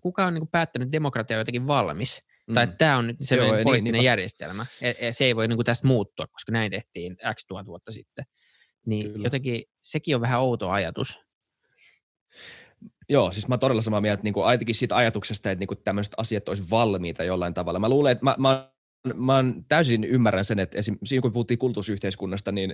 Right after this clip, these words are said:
Speaker 2: niin sekin, niinku, flirttailee semmoisen, niinku, ö, sekin flirttaili vähän semmoisen, niinku, antikapitalistisen, niinku, keskustelun, niinku, ö,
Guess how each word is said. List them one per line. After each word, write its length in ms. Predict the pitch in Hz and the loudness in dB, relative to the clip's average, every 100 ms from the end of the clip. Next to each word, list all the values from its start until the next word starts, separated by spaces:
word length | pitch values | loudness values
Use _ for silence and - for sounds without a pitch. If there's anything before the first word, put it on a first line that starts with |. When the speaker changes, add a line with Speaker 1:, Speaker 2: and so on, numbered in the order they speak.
| 95 | -2
Speaker 2:
niin 220 | 98 98 - - - - | -2 -4 -8 -20 -16 -2
sekin, 280 | 127 127 | 0 2
niinku, 280 | 120 117 107 98 | 2 0 -2 -4
flirttailee 560 | 139 127 - 98 95 90 | -2 -2 0 0 0 0
semmoisen, 420 | 104 95 98 92 | -2 -2 -4 -2
niinku, 360 | 92 95 98 98 90 - | -2 -2 -2 -2 -4 -6
ö, 340 | 95 90 90 90 - _ - | -4 -2 -2 -4 -10 _ -16
sekin 180 | 127 117 | -12 -6
flirttaili 480 | 143 135 131 98 98 | 0 0 0 -2 0
vähän 160 | 98 | 0
semmoisen, 380 | 98 95 92 95 | -2 -2 -4 -4
niinku, 260 | 95 95 101 98 - - - - - - | -4 -4 -4 -4 -6 -10 -12 -14 -14 -6
antikapitalistisen, 1000 | 117 110 107 95 98 82 92 - 101 95 | -2 -2 -4 -4 -4 -4 -4 -4 -6 -4
niinku, 340 | 92 92 101 | -4 -4 -6
keskustelun, 680 | 95 110 - - 90 92 87 - | -4 -4 -6 -6 -4 -4 -6 -10
niinku, 280 | - 98 95 | -10 -8 -6
ö, 460 | 95 73 62 67 | -6 -8 -10 -12